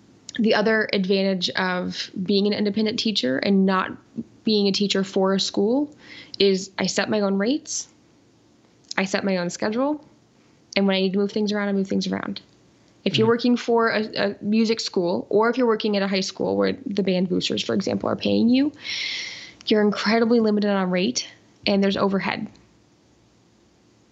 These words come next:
Speaker 1: So
Speaker 2: What would
Speaker 1: my
Speaker 2: the
Speaker 1: overhead's
Speaker 2: overhead
Speaker 1: a flat
Speaker 2: be?
Speaker 1: rate. The overhead for a, a band booster program,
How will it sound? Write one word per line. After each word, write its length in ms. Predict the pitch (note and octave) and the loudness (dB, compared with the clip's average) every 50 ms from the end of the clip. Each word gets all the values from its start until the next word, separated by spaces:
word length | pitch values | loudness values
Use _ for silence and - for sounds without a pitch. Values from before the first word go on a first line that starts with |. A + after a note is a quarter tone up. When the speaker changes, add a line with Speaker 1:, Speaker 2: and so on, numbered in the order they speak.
| _ _ _ _ _ - - - | _ _ _ _ _ -16 -6 0
Speaker 1:
So 120 | - F#3+ | 2 4
Speaker 2:
What 80 | F3+ C3+ | 4 6
would 40 | C3+ | 6
Speaker 1:
my 60 | C3 - | 4 4
Speaker 2:
the 60 | A2+ - | 4 4
Speaker 1:
overhead's 80 | A#2+ | 4
Speaker 2:
overhead 200 | A#2+ B2+ C3+ C3+ A#2+ | 4 4 4 4 4
Speaker 1:
a 20 | |
flat 200 | B2 C#3 C#3 C3+ | 2 2 2 2
Speaker 2:
be? 40 | - | 0
Speaker 1:
rate. 320 | G2+ F#2 F2 - - - - _ _ _ _ _ _ _ _ - - - - - - - | -4 -6 -8 -8 -12 -14 -16 _ _ _ _ _ _ _ _ -16 -14 -14 -14 -14 -4 0
The 80 | - C4 | 2 2
overhead 480 | C4 C4+ C#4 D#4 D4+ D#4 D#4+ D4 C4+ | 4 4 2 2 2 2 0 -2 -2
for 400 | - - C4+ A#3+ A#3+ A#3 A#3 A3+ A3+ | -4 -2 -2 0 0 2 0 0 0
a, 240 | - G#3 G#3 G3 - - - | 0 -2 -2 -4 -4 -4 -2
a 120 | - G3+ | -2 0
band 300 | F#3+ G3+ G3 G3+ G3+ G3 | 0 0 0 0 0 0
booster 240 | G3+ G3+ - - G#3+ | -2 -2 -2 -2 -4
program, 480 | - - A3 G3+ G#3+ A3 G#3+ G#3+ G#3 | -2 -2 -2 -2 -2 -2 -2 -2 -4